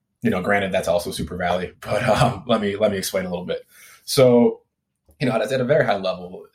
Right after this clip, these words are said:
in today's world, getting data isn't the problem, right?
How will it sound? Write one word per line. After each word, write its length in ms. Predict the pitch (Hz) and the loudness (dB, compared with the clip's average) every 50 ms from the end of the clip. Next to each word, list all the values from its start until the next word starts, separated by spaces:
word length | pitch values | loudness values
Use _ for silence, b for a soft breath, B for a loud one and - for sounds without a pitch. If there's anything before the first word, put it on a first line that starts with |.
| - - - | -20 -18 -16
in 160 | - - - | -16 -14 -12
today's 480 | - - 123 - 120 127 135 131 - | -8 -8 -4 0 2 4 4 4 2
world, 420 | 98 98 98 98 98 98 95 - - _ _ _ _ _ _ _ _ _ _ _ _ _ _ - 120 - | 0 -4 -6 -4 -6 -6 -8 -12 -16 _ _ _ _ _ _ _ _ _ _ _ _ _ _ -20 -14 -6
getting 300 | - 123 123 156 160 135 | -2 0 0 0 0 0
data 340 | 117 110 117 135 147 127 107 | 0 0 2 2 2 2 2
isn't 160 | 104 95 90 | -2 -6 -8
the 60 | 85 | -10
problem, 360 | 85 - 90 87 - - - _ _ | -6 -6 -4 -4 -6 -8 -12 _ _
right? 220 | - 90 95 95 | -4 -4 -4 -4